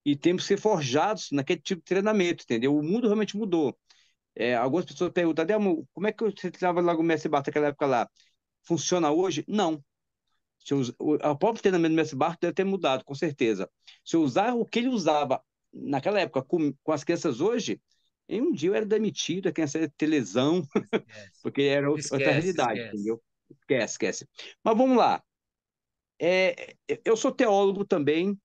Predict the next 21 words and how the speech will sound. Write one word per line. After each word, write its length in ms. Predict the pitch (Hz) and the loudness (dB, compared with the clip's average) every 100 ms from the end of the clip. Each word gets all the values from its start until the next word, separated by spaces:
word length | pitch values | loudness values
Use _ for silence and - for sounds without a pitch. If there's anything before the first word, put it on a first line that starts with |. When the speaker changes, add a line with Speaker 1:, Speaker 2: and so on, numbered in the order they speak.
| - | -10
Speaker 1:
estudei 300 | 143 - 160 | -8 -2 -2
filosofia 600 | 170 165 170 147 151 151 | -2 -4 -4 -2 0 0
na 100 | 147 | 0
faculdade, 580 | 156 170 143 104 92 - | -2 -2 0 0 -2 -2
tá? 220 | 127 135 _ _ _ _ | -2 -2 _ _ _ _
Então 160 | 135 185 | 2 4
eu 100 | 196 | 4
uso 180 | 190 | 4
muito 220 | 190 214 202 | 4 4 2
de-, 100 | 196 | 2
desses 260 | 170 160 | 2 2
atributos, 340 | 175 - 147 160 | -2 0 -2 0
naturalmente 480 | 226 277 202 190 | 0 2 2 0
por 100 | - | -2
causa 240 | 180 160 165 | -2 0 0
até 160 | 156 | 0
da 180 | 175 170 | 0 0
minha 160 | 165 156 | 2 2
base 200 | 143 143 | 2 0
de 80 | 139 | -2
estudos. 480 | - 123 113 - | -4 -4 -4 -8